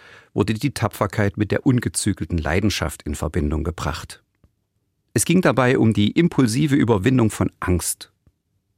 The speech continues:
Die Emotionen übertönen die Zweifel und geben den nötigen Mut zum Widerstand. Havel spricht ruhig und klar,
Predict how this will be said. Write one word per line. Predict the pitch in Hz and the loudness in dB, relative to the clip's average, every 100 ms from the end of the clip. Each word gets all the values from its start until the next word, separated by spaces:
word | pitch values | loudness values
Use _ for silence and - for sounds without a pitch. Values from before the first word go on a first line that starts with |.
| _ - | _ -12
Die | - | -8
Emotionen | - - - 147 170 151 | -6 0 4 6 6 4
übertönen | - 90 - - 170 139 | 2 -4 0 4 6 4
die | 80 - | 0 -4
Zweifel | - 156 180 160 120 | 0 2 2 0 0
und | 85 | 0
geben | 135 147 120 | 2 2 2
den | 90 | 4
nötigen | 101 139 - - 87 | 2 2 0 0 2
Mut | 120 - | 2 2
zum | 90 82 | 0 0
Widerstand. | 98 95 - - - - - _ _ _ _ _ _ _ _ _ _ _ _ _ _ - | 0 0 -2 -8 -10 -10 -16 _ _ _ _ _ _ _ _ _ _ _ _ _ _ -10
Havel | - 85 127 117 | -4 0 0 -2
spricht | - - 110 - - | -6 -6 -4 -4 -2
ruhig | 90 95 | 0 0
und | 101 - | -2 -2
klar, | - 120 82 | 0 0 0